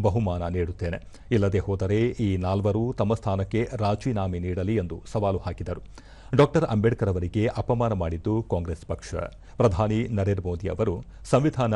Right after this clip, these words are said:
ರಕ್ಷಣೆಯ ಬದ್ಧತೆ ಜೊತೆಗೆ ಅಂಬೇಡ್ಕರ್ ಅವರ ಪಂಚಕ್ಷೇತ್ರಗಳನ್ನು ರಾಷ್ಟ್ರೀಯ ಸ್ಮಾರಕಗಳನ್ನಾಗಿ ಘೋಷಿಸಿದ್ದಾರೆ. ರಾಜ್ಯದಲ್ಲಿ ಒಳ ಮೀಸಲಾತಿ ತರಲು ಮೀನಾಮೇಷ ಎಣಿಸುವ ಸರ್ಕಾರ ತಪ್ಪು ಮಾಹಿತಿಗಳನ್ನು ನೀಡಿ ಜನರನ್ನು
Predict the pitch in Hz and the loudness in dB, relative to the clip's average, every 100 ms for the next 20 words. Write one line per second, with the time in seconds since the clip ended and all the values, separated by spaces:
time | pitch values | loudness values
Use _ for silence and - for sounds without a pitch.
0 | 107 107 98 104 95 90 90 95 - 90 | 0 -2 -4 -4 -2 -2 -4 -4 -6 -4
1 | 95 101 120 165 - - 110 120 156 151 | -4 -2 -2 -4 -10 -4 0 4 4 4
2 | 143 143 107 104 98 107 113 107 110 113 | 0 0 0 0 2 2 2 0 0 -2
3 | - 95 - 98 90 90 - - 123 113 | -2 -6 -4 -4 -2 -2 -6 -2 2 2
4 | - 120 107 95 - 101 127 123 101 87 | 0 0 0 0 0 -2 0 -2 -2 -2
5 | 87 90 104 - 90 - - 87 87 98 | -4 -2 -4 -2 -6 -6 -8 -2 0 -2
6 | - - - - - 131 147 156 143 107 | -6 -18 -18 -18 6 8 8 6 0 2
7 | 117 127 98 107 110 98 101 92 90 - | 2 2 2 2 2 0 0 0 0 0
8 | 98 95 85 87 107 - 104 110 123 107 | -4 -2 -4 -2 -2 0 0 2 2 0
9 | - 104 92 87 90 87 85 - 85 - | -2 -2 -2 -2 -6 -6 -6 -6 -8 0
10 | 120 95 87 - - - 127 123 151 104 | 2 2 0 -10 -18 2 4 4 2 2
11 | 90 101 98 90 87 85 87 90 - - | 0 -2 0 0 0 -2 0 0 -2 -6
12 | - 107 123 147 127 95 104 | -6 0 2 2 0 0 -2